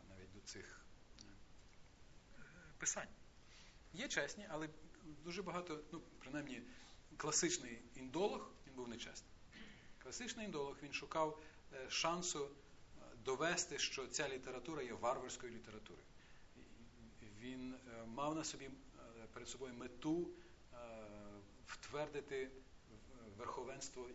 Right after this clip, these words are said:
європейської культури над, е, індійською. Хоча, е, навіть, ну, хто там,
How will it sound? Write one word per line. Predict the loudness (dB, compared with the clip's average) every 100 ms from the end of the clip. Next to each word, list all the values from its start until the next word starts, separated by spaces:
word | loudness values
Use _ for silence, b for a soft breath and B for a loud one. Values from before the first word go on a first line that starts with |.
| -4
європейської | -2 0 2 4 2 0 -6
культури | -6 -6 -6 -6 -4
над, | -2 -2 -4 -10 -10
е, | -10 -10
індійською. | -10 -10 -8 -8 -8 -12 -12 -14 -14 B B B
Хоча, | -4 4 8 8 8 -2 -14 -12 -8
е, | -6 -6 -8 -10 -12 -10 -10 -8
навіть, | -6 -6 -6 -10 -10
ну, | -12
хто | -10
там, | -10